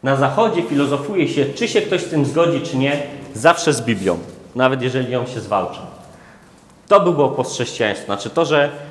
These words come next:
my jesteśmy, żyjemy w kulturze, która nie chce być chrześcijańska, a nie potrafi nie być chrześcijańska. Tak? My nie mamy na przykład języka do opisania wielu zjawisk innego niż język chrześcijański. Może sobie kiedyś, wiecie,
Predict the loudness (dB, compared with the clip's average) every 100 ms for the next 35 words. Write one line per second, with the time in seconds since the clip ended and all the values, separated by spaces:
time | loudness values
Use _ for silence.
0 | -10 0 4 4 2 0 0 0 0 2
1 | 2 2 0 0 0 0 2 0 2 0
2 | -2 -10 -16 -18 -8 2 6 6 4 2
3 | -4 -2 2 2 2 -2 -2 -2 -2 0
4 | 0 0 0 0 2 2 -4 -6 0 2
5 | 2 2 2 2 -2 -2 -2 -6 -8 -8
6 | -6 -4 -6 -12 -14 -10 -12 -12 -20 -6
7 | 0 2 4 4 4 2 2 0 0 2
8 | 2 2 0 2 0 0 -2 0 0 2
9 | 0 2 0 0 0 2 2 -2 -8 -12
10 | -20 -20 -20 _ -2 2 4 4 4 2
11 | 2 0 0 -2 -4 -2 -4 0 -2 0
12 | -2 0 -2 -2 -12 -8 -2 -2